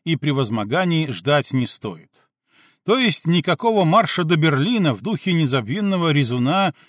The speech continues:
здесь также не случится. Сорок первый здесь по-прежнему будет годом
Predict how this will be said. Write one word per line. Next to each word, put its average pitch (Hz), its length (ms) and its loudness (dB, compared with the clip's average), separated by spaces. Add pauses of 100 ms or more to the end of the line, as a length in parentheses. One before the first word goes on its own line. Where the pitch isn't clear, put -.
(120)
здесь 113 500 -4
также 156 380 -4
не 160 100 0
случится. - 720 -10 (640)
Сорок 247 440 0
первый 202 360 0
здесь 143 400 -4
по-прежнему 165 680 -2
будет 170 280 -4
годом 170 420 0